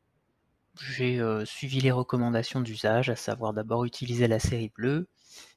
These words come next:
et puis progressivement la série verte, ainsi de suite.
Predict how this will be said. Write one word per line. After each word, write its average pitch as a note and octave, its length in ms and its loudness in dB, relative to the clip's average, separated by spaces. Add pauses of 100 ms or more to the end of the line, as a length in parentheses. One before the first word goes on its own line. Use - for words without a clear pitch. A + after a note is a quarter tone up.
(140)
et C3 80 -10
puis C3 220 -10
progressivement A#2 800 -4
la A#2 120 -2
série A2+ 320 -4
verte, B2 360 0
ainsi A2 240 -4
de - 60 -20
suite. - 380 -10